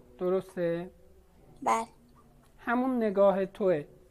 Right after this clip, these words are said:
Speaker 1: مضاف الیه، مضاف الیه می‌شه این. این مضاف الیه برای جهان، این صفت برای جهان، هستمون فقط جهانه.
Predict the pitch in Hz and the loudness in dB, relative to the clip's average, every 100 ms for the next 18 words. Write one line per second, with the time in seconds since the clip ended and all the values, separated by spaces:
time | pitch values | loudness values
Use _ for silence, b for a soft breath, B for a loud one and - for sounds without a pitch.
0 | - - - - - 202 202 208 202 208 | -20 -20 -20 -16 -6 2 8 10 10 4
1 | 208 202 214 254 269 285 226 180 175 165 | 0 4 6 6 4 2 2 4 6 4
2 | 175 170 156 160 156 135 143 - 151 143 | 0 -2 0 0 0 -6 -16 -20 -20 -14
3 | 151 143 - _ _ b b b - 240 | -12 -12 -18 _ _ b b b -6 0
4 | 262 226 202 202 202 180 202 196 214 262 | 2 4 6 8 8 6 0 2 4 4
5 | 277 240 190 180 208 185 170 139 135 143 | 2 2 4 4 0 -4 -6 -6 -10 -16
6 | - b b - 202 233 233 214 185 233 | -20 b b -8 -4 -2 -2 -2 2 4
7 | 240 294 220 190 196 202 202 202 311 370 | 4 2 2 2 0 -2 -2 0 -2 -4
8 | b b - - 175 - - 208 285 330 | b b -10 -4 -4 -6 -6 -4 -2 -2
9 | 262 - 202 180 214 226 - 143 131 139 | -4 -6 -2 0 0 -2 -10 -10 -10 -12
10 | 135 | -14